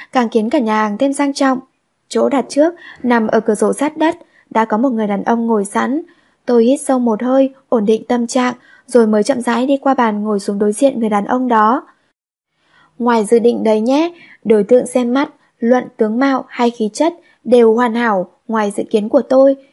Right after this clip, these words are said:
Xem ra chắc mẹ đã tốn nhiều công sức lắm đây." Nhìn quần áo cũng có thể thấy anh ta rất biết ăn mặc. Áo màu trắng kiểu Tôn Trung Sơn phối với quần tây ôm gọn đôi chân,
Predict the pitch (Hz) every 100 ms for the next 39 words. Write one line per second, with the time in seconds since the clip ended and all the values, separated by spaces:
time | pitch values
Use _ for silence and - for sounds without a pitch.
0 | _ - 233 226 233 226 214 269 269 240
1 | 220 220 208 220 254 233 247 294 311 247
2 | 220 240 277 285 - _ _ _ 233 226
3 | 196 208 202 214 208 214 220 240 269 233
4 | 220 208 269 - _ - 233 226 233 226
5 | 226 269 302 - 240 233 226 - _ _
6 | _ _ 220 208 208 262 226 220 202 196
7 | 277 208 226 233 254 254 269 269 262 -
8 | - - 247 226 233 233 294 262 269 -
9 | 277 262 247 214 254 262 277 277